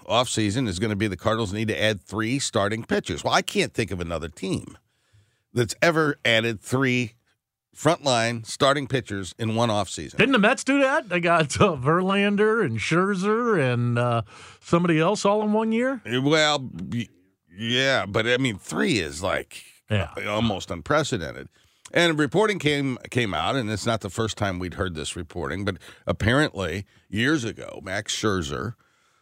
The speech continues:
Speaker 1: who
Speaker 2: Saint Louisan.
Speaker 1: now is, uh, pitching in the playoffs, uh, Saint Louisan, Parkway Central High School, I believe, um, reached out to Adam Wainwright years ago and said, "Hey,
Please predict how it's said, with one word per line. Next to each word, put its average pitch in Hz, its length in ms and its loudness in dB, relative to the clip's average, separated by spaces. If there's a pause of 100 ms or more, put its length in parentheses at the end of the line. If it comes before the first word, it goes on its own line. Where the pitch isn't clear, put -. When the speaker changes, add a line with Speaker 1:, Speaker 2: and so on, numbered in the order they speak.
(120)
Speaker 1:
who 107 120 4
Speaker 2:
Saint 160 160 4
Louisan. 131 480 0
Speaker 1:
now 98 400 0
is, 85 300 -4
uh, 90 280 -4 (340)
pitching 110 340 -2
in 104 80 -2
the 78 80 -6
playoffs, 101 760 -2
uh, 92 140 -2
Saint 104 280 -2
Louisan, 113 460 0 (260)
Parkway 110 480 0
Central 107 500 -2
High 104 160 0
School, 104 320 -4
I 92 120 0
believe, 87 400 -4 (640)
um, 113 500 2 (540)
reached 170 320 2
out 165 140 2
to 131 120 2
Adam 156 220 2
Wainwright 143 420 0
years 113 240 -2
ago 110 240 0
and 110 100 -2
said, 110 200 2
"Hey, 147 340 2